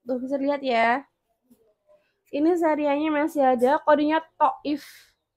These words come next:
L E D-nya seratus sepuluh, panjangnya satu dua puluh lima sentimeter. Kategorinya midi dress. Bunda bisa,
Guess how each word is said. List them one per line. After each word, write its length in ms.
L 240
E 60
D-nya 240
seratus 500
sepuluh, 400
panjangnya 640
satu 240
dua 300
puluh 240
lima 180
sentimeter. 640
Kategorinya 720
midi 320
dress. 400
Bunda 320
bisa, 720